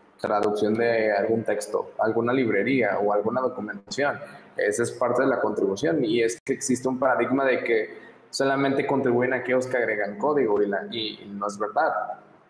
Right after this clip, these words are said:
Cualquier contribución, hasta monetaria, ya te hace parte de ser contribuidor de esa comunidad.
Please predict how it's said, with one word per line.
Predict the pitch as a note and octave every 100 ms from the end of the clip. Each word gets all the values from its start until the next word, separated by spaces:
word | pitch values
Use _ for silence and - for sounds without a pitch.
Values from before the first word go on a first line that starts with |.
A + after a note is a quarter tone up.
| _ _ _ - _ _ -
Cualquier | A#2+ B2+ B2+
contribución, | C3+ D3+ D#3 B2 B2+ C#3+ D3+
hasta | C3+ - B2+
monetaria, | A#2 A#2 G#2+ A2 B2+ D#3 G3 - G3+ - -
ya | B2+ B2+
te | B2+
hace | B2+ C3 B2+
parte | B2+ A#2 B2
de | A#2
ser | B2 A2+ - - -
contribuidor | A#2+ A#2+ A2+ A2 G#2+ G#2+
de | A2
esa | A#2 A2
comunidad. | A#2+ G#2+ F#2+